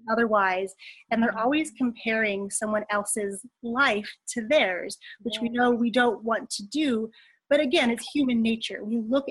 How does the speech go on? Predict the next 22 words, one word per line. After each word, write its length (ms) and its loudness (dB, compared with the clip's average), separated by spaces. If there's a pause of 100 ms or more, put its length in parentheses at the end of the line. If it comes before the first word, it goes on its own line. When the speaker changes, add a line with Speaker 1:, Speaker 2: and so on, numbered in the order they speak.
(120)
Speaker 1:
out 320 0
to 100 -6
sort 300 -2
of 60 -4
see 420 0
where 240 2
we 180 -2
fit 360 0
into 260 -6
the 80 -10
world. 480 -4 (340)
And 200 0
sometimes 460 2
we 120 0
have 220 -2
to 80 -4
get 200 -6
that 180 -2
by 120 -2
looking 320 -8
to 160 -10
our 100 -6